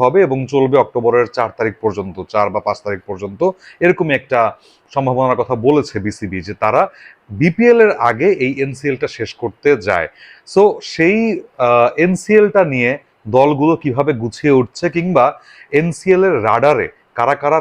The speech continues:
থাকবেন বা কাদের কাদের দিকে নজরটা থাকবে, সেটা নিয়েই basically এই ভিডিওটা বানানো। এবং এই ভিডিওটা আমি দুটো পর্বে ভাগ করেছি বলে ঠিক করেছি, এবং প্রথম পর্বে definitely ব্যাটারদের নিয়েই কথা হবে যে কোন কোন ব্যাটাররা রাডারে থাকবেন বা কোন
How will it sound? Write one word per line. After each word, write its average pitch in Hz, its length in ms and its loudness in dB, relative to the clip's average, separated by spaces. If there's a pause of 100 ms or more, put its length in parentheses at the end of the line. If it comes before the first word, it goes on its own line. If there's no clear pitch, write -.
(160)
থাকবেন 113 460 -2
বা 101 60 0
কাদের 139 320 -2
কাদের 160 320 -2
দিকে 147 180 -2
নজরটা 120 380 -6 (100)
থাকবে, 107 300 -2 (360)
সেটা 151 280 -2
নিয়েই 202 300 2
basically 160 420 -2 (100)
এই 131 80 0
ভিডিওটা 127 460 0
বানানো। 110 520 0 (420)
এবং 139 260 0 (100)
এই 160 80 2
ভিডিওটা 165 340 0
আমি 151 220 -2
দুটো 143 200 0
পর্বে 151 220 2
ভাগ 110 200 -2 (100)
করেছি 135 340 -4 (200)
বলে 120 140 -2 (100)
ঠিক 127 200 -10
করেছি, 127 260 -2 (100)
এবং 113 140 -2 (340)
প্রথম 151 320 2
পর্বে 151 280 2 (100)
definitely 131 400 -2 (120)
ব্যাটারদের 151 560 0
নিয়েই 143 260 -4
কথা 123 160 -6
হবে 139 280 0
যে 127 140 -2 (360)
কোন 208 160 2
কোন 226 180 0 (140)
ব্যাটাররা 123 440 0 (420)
রাডারে 139 320 2 (100)
থাকবেন 123 360 -4
বা 127 60 0
কোন 170 240 -6